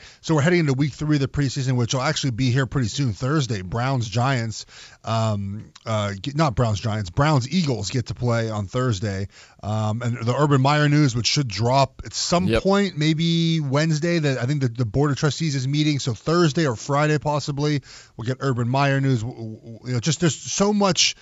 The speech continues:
Speaker 1: to talk about Animal Thunderdome. I mean, it's a
Speaker 2: Oh, yeah.
Speaker 1: fantastic time to be on the radio, and I'm glad we have this opportunity to do it, uh, together. And we will, uh, we'll cover a lot of subjects, and, and we hope you guys are able to call in and join the conversation as well.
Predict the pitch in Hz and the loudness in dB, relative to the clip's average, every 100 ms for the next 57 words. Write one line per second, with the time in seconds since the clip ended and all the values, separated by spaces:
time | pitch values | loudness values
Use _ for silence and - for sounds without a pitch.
0 | - - _ _ - - 156 165 151 156 | -20 -20 _ _ -12 2 4 4 2 0
1 | 139 139 131 - 170 170 156 185 165 151 | 2 2 2 2 2 2 2 2 2 2
2 | 147 127 139 147 143 - 156 - 147 123 | 0 -2 -2 -2 -4 -2 0 2 2 4
3 | 120 165 - 143 143 143 131 117 - - | 4 2 0 -4 -4 -2 -2 -4 -10 -20
4 | - - - 143 135 139 131 127 127 127 | -20 -20 -8 -2 0 2 2 2 2 2
5 | 127 127 123 113 110 131 127 117 120 110 | 2 2 0 -2 -2 0 2 2 0 0
6 | 127 120 113 - 127 117 120 113 - - | -4 -6 -6 -2 0 2 0 0 -4 -14
7 | - _ - 110 135 139 135 - 113 117 | -20 _ -4 4 6 6 4 0 -4 -2
8 | 117 110 107 113 101 185 208 196 131 131 | -2 -2 -4 -2 4 6 6 4 2 2
9 | 131 127 135 139 147 147 147 143 143 143 | 2 0 2 2 4 4 6 6 4 2
10 | 135 175 175 160 185 170 117 - 117 113 | 2 4 4 4 2 0 0 -2 -6 -6
11 | 113 117 117 117 120 123 120 123 120 123 | -6 -6 -6 -6 -2 -2 -2 -6 -4 -4
12 | 120 107 113 117 113 110 - 117 117 110 | -2 -4 -4 -4 -6 -6 -4 -2 -2 -4
13 | 98 107 117 101 110 104 95 101 95 87 | -4 -4 -6 -6 -6 -8 -8 -8 -8 -10